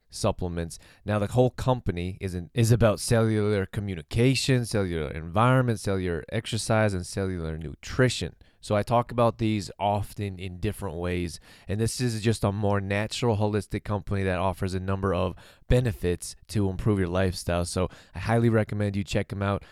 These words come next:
If you wanna visit my affiliate link, it's puridyme dot com slash Drew Tadia.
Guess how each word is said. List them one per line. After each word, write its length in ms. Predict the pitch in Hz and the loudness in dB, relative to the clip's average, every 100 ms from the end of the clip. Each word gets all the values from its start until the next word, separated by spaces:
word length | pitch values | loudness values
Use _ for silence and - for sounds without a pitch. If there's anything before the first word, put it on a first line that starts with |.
| - | -12
If 80 | - | -4
you 60 | |
wanna 180 | 110 113 | 0 0
visit 480 | 104 82 101 107 101 | -2 -4 0 0 -2
my 160 | 101 92 | -2 -2
affiliate 420 | - 107 104 82 | 0 0 0 -2
link, 260 | 98 92 | -4 -4
it's 140 | 90 - | -8 -6
puridyme 720 | - 120 113 104 107 107 104 - _ - | -2 2 2 2 0 0 -4 -8 _ -2
dot 240 | 95 85 | -2 -2
com 340 | - 104 104 | -2 -2 -2
slash 440 | 90 - 95 92 - | -4 -4 -2 -2 -6
Drew 280 | - 95 90 | -6 -2 -2
Tadia. 520 | - 92 85 82 | -2 -4 -4 -6